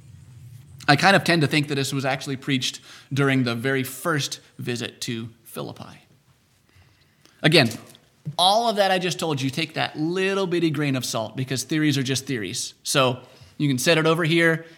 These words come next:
It's neat. Um, it's just an idea that I have, okay?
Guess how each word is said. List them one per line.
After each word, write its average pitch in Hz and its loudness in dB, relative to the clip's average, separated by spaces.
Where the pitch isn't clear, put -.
It's 143 0
neat. 139 2
Um, 120 4
it's 143 4
just 143 0
an 143 2
idea 120 0
that 117 -6
I 110 -8
have, 104 -14
okay? 147 0